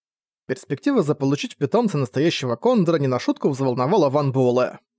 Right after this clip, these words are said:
Ему сразу вспомнился один случай, тогда он еще был практиком стадии древних боевых искусств. Во время возвращения домой мимо их корабля пролетел крылатый зверь. Крылатое чудовище убил какой-то практик,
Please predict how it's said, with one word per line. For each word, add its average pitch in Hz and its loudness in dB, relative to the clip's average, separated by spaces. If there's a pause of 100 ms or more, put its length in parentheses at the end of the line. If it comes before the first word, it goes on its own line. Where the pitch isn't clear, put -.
(200)
Ему 123 -2
сразу 160 0
вспомнился 143 -2
один 123 -4
случай, 156 0 (240)
тогда 147 0
он 208 4
еще 160 0
был 135 2
практиком 147 -2
стадии 151 -2
древних 135 0
боевых 131 -2
искусств. - -6 (320)
Во 135 -2
время 262 0
возвращения 147 0
домой 156 2
мимо 175 2
их 143 0
корабля 147 0
пролетел 135 0
крылатый 139 0
зверь. 123 0 (380)
Крылатое 127 0
чудовище 135 -2
убил 147 0
какой-то 139 -2
практик, - -4